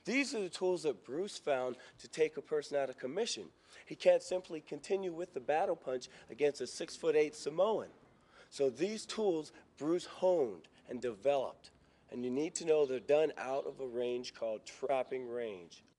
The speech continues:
Okay, Stu, let me borrow you. Now, what you need to understand is when you're in a street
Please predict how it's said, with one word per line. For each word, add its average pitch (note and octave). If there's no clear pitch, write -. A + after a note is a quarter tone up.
Okay, D3+
Stu, E3
let E3
me D3+
borrow C#3
you. D3+
Now, F3
what F3+
you A3
need A#3+
to A3
understand F3+
is C#3+
when D3
you're F3+
in G3+
a F#3+
street D#3